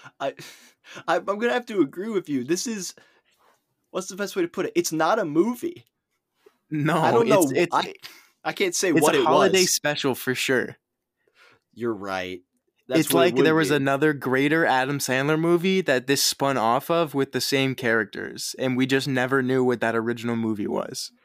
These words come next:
Speaker 2: It got put in the Warner Brothers vault.
Speaker 1: We did a direct D V to D V D movie, and we put it in a theater. Do you think it's about time to rate it?
Speaker 2: You know, I think I'm gonna give you the honors to go first.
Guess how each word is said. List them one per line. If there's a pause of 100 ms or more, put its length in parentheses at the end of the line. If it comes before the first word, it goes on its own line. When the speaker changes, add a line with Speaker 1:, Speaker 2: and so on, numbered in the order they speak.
(640)
Speaker 2:
It
got
put
in
the
Warner
Brothers
vault. (420)
Speaker 1:
We
did
a
direct
D
V
to
D
V
D
movie,
and
we
put
it
in
a
theater. (520)
Do
you
think
it's
about
time
to
rate
it? (1500)
Speaker 2:
You
know, (220)
I
think
I'm
gonna
give
you
the
honors
to
go
first.